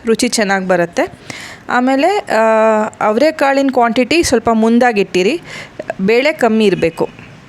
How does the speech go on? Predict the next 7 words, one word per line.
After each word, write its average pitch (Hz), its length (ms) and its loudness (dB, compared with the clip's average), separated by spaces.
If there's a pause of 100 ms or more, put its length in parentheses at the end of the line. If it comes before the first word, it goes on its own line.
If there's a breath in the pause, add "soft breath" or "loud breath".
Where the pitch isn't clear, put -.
(600)
ಲಾಸ್ಟ್ಗೆ 240 680 0
ಒಂದು 254 260 2
ಮಿಳ್ಳೆ, 233 400 2
ಆ, 202 460 0
ತುಪ್ಪ 240 360 -2
ಸೇರಿಸ್ತಾ 202 440 0
ಇದ್ದೀನಿ. 180 320 0